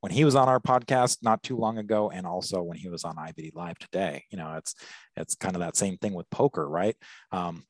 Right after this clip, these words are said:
you know, everyone's got the same chances at, you know, good cards, but how they handle it, uh, that's why you see the same, the same champions at the last,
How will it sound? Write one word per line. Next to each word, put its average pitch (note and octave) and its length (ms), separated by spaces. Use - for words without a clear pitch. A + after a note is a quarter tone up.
you G2 80
know, F#2+ 40
everyone's A2+ 440
got B2 180
the G#2+ 80
same B2 260
chances G2+ 680
at, G2 260
you A#2 100
know, F2 120
good G#2 260
cards, G#2 540
but F#2+ 220
how A2+ 240
they G#2+ 100
handle A2 460
it, F2 140
uh, F#2 180
that's G#2+ 220
why G2 120
you F2+ 100
see G2+ 160
the F2 80
same, F#2+ 400
the G2 60
same G#2 280
champions F#2 640
at F2+ 260
the F2 140
last, F2+ 500